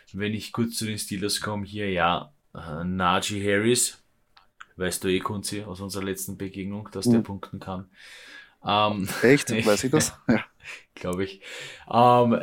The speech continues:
Speaker 1: nein, hier Pat Freiermuth natürlich, ein mittlerweile sehr, sehr wichtiger Bestandteil der Steelers Offense. Chase Claypool tue ich mir ein bisschen schwer durch die, ähm, Kritik,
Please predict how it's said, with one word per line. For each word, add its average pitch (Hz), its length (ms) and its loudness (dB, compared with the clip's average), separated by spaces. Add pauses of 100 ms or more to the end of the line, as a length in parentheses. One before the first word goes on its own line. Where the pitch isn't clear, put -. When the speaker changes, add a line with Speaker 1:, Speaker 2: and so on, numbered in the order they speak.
(100)
Speaker 1:
nein, 120 240 6
hier 143 340 4
Pat 131 200 2
Freiermuth 123 480 2
natürlich, 139 600 0
ein 120 600 2
mittlerweile 123 580 2
sehr, 113 320 0
sehr 110 240 0
wichtiger 113 320 -6
Bestandteil 113 720 -4 (120)
der 104 460 2
Steelers 120 360 0
Offense. - 440 -2 (1080)
Chase 143 440 4
Claypool 139 680 4
tue 139 180 8
ich 147 140 2
mir 151 140 4
ein 147 100 4
bisschen 143 380 4
schwer 95 840 2 (140)
durch 139 420 2
die, 117 480 2
ähm, 101 1000 0 (420)
Kritik, - 640 -6